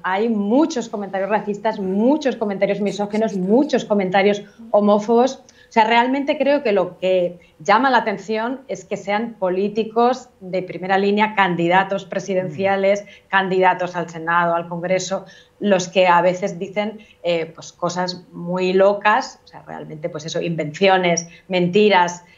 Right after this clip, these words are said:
Speaker 1: Eh, el, el uso de la mentira creo que sí que es algo en política tan, de la manera en la que lo hace Trump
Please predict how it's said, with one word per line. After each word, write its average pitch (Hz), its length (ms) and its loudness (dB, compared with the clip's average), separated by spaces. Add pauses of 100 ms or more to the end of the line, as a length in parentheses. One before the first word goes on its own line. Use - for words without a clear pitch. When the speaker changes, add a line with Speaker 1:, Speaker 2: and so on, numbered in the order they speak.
(100)
Speaker 1:
Eh, 185 240 0
el, 180 200 -2
el 175 220 -4
uso 214 220 0
de 208 80 6
la 190 100 2
mentira 180 500 -2
creo 175 200 -4
que 175 80 -8
sí 180 180 -12
que 185 100 -4
es 175 140 -4
algo 185 300 2
en 165 140 -8
política 180 760 -2
tan, 190 480 0
de 180 120 0
la 170 140 0
manera 180 280 -2
en 202 60 4
la 175 120 0
que 165 80 -4
lo 165 80 0
hace 170 200 -4
Trump 190 340 0